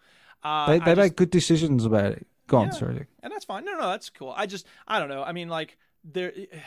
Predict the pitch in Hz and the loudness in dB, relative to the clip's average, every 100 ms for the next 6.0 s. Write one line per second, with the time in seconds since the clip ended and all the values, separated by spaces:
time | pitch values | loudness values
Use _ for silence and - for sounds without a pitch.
0 | - _ _ 208 208 196 - 214 220 202 | -20 _ _ -6 -4 -4 -6 -8 -6 -8
1 | 175 165 160 165 160 208 165 135 131 127 | -10 -10 -10 -10 -12 -12 -6 -4 -4 -6
2 | _ _ _ 165 165 165 139 185 160 156 | _ _ _ -10 -6 -6 -4 -6 -4 -6
3 | 143 165 151 156 139 123 139 - 151 139 | -6 -10 -8 -10 -10 -10 -10 -8 -8 -8
4 | 123 117 131 - 185 190 - - 175 185 | -10 -10 -10 -10 -10 -12 -16 -16 -12 -10
5 | 185 190 185 170 180 208 196 - 220 | -10 -10 -10 -12 -12 -8 -4 -2 -4